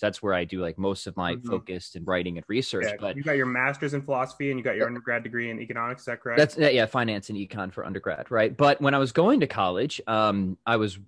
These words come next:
Speaker 1: really, um, interested in and competitive in Taekwondo, martial arts. And, um,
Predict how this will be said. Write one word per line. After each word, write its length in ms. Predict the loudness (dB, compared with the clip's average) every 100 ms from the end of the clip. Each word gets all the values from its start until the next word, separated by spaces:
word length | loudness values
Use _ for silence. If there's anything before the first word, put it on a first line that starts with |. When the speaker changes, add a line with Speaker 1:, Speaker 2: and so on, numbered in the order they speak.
| -16 -2
Speaker 1:
really, 600 | 4 6 6 4 2 0
um, 340 | 0 0 -2 -2
interested 440 | -4 -4 -4 -2
in 240 | 0 0 -2
and 120 | -4
competitive 520 | -4 -2 -2 -2 -4
in 160 | -6 -6
Taekwondo, 600 | -6 -6 -6 -4 -4 -4
martial 360 | -8 -6 -4
arts. 280 | -2 -4 -10 -8
And, 340 | -6 -4 -2
um, 380 | -2 -2 -6